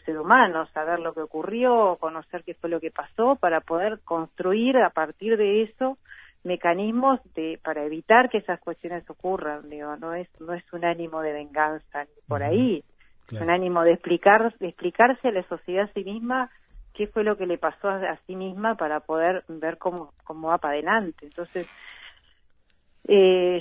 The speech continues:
Speaker 1: yo creo que sí, que seguirá hasta que el, hasta que haya una explicación, eh, razonable. Eh, España,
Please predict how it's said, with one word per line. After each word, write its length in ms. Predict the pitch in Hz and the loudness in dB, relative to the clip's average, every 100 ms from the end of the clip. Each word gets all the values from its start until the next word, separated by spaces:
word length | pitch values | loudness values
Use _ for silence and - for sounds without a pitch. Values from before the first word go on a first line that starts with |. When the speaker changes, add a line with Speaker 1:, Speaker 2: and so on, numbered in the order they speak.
| - | -2
Speaker 1:
yo 100 | 254 | 0
creo 300 | 269 269 220 | 4 4 4
que 120 | 175 - | 0 -10
sí, 280 | 277 247 - | -6 -6 -8
que 80 | 156 | -12
seguirá 680 | - 160 170 214 277 320 240 | -10 -6 2 6 8 6 4
hasta 260 | - 170 | 0 -8
que 140 | 165 160 | -8 -12
el, 140 | 156 156 | -12 -16
hasta 240 | - - 170 | -14 -8 -4
que 120 | 202 | -4
haya 300 | 220 - 226 | -4 -2 -2
una 180 | 190 165 | -2 -8
explicación, 800 | - 160 160 - 180 185 175 156 156 _ _ _ _ _ - | -12 -10 -8 -10 -10 -8 -8 -12 -20 _ _ _ _ _ -18
eh, 220 | 147 147 147 | -14 -14 -12
razonable. 880 | 147 143 - 151 151 151 151 151 151 _ - | -10 -10 -8 -4 -2 -2 -4 -8 -10 _ -10
Eh, 340 | 170 156 151 - - _ _ _ - | -4 -2 -4 -6 -18 _ _ _ -14
España, 760 | - 214 247 262 240 208 | 4 6 8 8 8 6